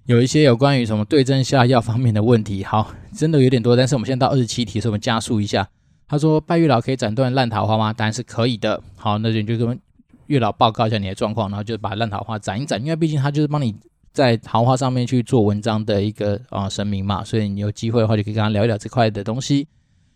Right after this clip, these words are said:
然后可以求月老让自己和前任对象复合吗？答案也是可以的。好，所以就是说，如果你今天曾经有，就是有些人喜欢，就是，呃，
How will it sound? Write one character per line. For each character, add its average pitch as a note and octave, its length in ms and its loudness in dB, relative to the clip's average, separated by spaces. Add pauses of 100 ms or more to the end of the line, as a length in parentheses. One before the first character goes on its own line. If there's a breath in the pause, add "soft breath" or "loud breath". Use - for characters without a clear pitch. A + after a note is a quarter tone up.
然 C3+ 120 -2
后 C#3+ 80 2
可 D#3+ 120 2
以 D3 80 4
求 C3 160 2
月 D#3 100 6
老 B2 80 4
让 C3 160 0
自 C3+ 140 -8
己 G#2+ 160 -4
和 B2 180 -4
前 A2 180 -2
任 B2+ 180 2
对 B2 140 0
象 A2+ 200 -4
复 B2 200 -4
合 G2+ 200 -2
吗？ G#2 200 0 (100)
答 G#2+ 100 -2
案 A2+ 120 0
也 G#2+ 80 -2
是 B2 200 -4
可 A#2+ 340 -2
以 A#2+ 240 -8
的。 C3+ 260 2 (420)
好， C3 140 -4
所 C3+ 120 0
以 - 20 2
就 A#2+ 80 0
是 C3 60 0
说， C3 100 2
如 C3+ 80 2
果 C#3+ 100 2
你 A#2 60 0
今 C3 100 -4
天 C3+ 120 -4
曾 A2+ 180 -4
经 B2+ 300 -4 (340)
有， A2 300 0
就 C3 160 -6
是 C3+ 80 -2
有 A2+ 100 2
些 C#3 160 -4
人 C3 80 -4
喜 - 80 -8
欢， A2 180 -2 (120)
就 C3+ 120 -4
是， B2+ 300 0
呃， G2+ 380 -2